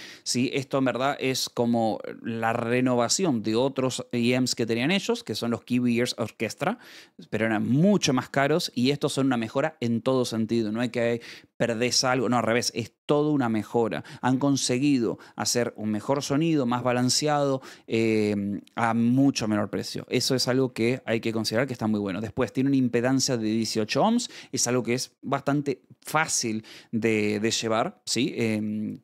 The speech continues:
por diferentes amplificadores o también con el teléfono. Lo he probado con mi iPhone, no hay ningún tipo de problema, ¿sí? Siempre también recomiendo, eh, aunque ustedes no lo crean, el dap,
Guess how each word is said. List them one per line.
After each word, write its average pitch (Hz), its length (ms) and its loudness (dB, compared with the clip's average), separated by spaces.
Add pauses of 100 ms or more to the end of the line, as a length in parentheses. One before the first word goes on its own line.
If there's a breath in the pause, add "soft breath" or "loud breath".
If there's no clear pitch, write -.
por 107 160 -2
diferentes 117 420 -2
amplificadores 110 760 -2
o 165 120 0
también 143 280 0
con 110 160 -2
el 104 60 -2
teléfono. 156 460 -2
Lo 120 100 0
he 139 60 2
probado 113 360 0
con 117 120 -6
mi 107 120 -4
iPhone, 120 300 -4 (220 loud breath)
no 127 120 0
hay 131 60 2
ningún 123 380 2
tipo 110 320 -2
de 107 100 -2
problema, 175 500 -2 (180 loud breath)
¿sí? 135 240 -4
Siempre 135 600 0
también 117 240 0
recomiendo, 127 640 0 (400 loud breath)
eh, 117 300 -2
aunque 113 200 -4
ustedes 139 160 0
no 135 60 4
lo 120 80 0
crean, 135 300 0
el 113 300 -2
dap, 143 260 -2